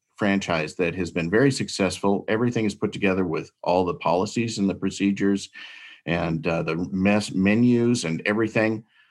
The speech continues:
Uh, and it's a, uh, it's got these things on the wall that are computerized like a big tablet. I'm very impressed with this 'cause I used to be a ma-, a restaurant manager myself. And, um, but they've got everything right there on the computer, on the tablet,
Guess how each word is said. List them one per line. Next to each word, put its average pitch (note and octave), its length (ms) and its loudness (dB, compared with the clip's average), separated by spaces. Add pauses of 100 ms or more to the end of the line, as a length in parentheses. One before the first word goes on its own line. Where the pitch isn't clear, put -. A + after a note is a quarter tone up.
(200)
Uh, F2+ 380 2
and G#2 220 4
it's G2 240 0
a, F2 320 2
uh, E2+ 260 -2 (960)
it's A2 220 -4
got C3 560 0
these G#2+ 240 -2
things B2+ 400 2
on A#2+ 100 4
the G#2 80 2
wall A#2+ 320 4
that G2+ 140 0
are F#2+ 120 0
computerized G#2+ 720 0
like G2 200 0
a F2+ 40 -2
big G2 300 -2
tablet. B2+ 500 -2 (400)
I'm G#2 200 4
very A#2 320 4
impressed A#2 400 -2
with G2 100 -4
this G2+ 160 -2
'cause F#2 120 -4
I A#2 60 4
used A2 180 2
to G2+ 60 -4
be G2 100 2
a F#2+ 60 2
ma-, F#2+ 280 0 (100)
a F2+ 80 -4
restaurant G2+ 400 0
manager F2+ 720 -2
myself. F#2+ 680 0
And, F#2+ 440 -2
um, F#2 360 -2 (720)
but A2 160 4
they've A#2 240 2
got A2 240 2
everything C3 460 2
right B2+ 240 4
there A#2+ 260 2
on B2 160 2
the D3+ 80 2
computer, B2 760 2
on G#2+ 180 0
the A2 80 0
tablet, F#2+ 560 -2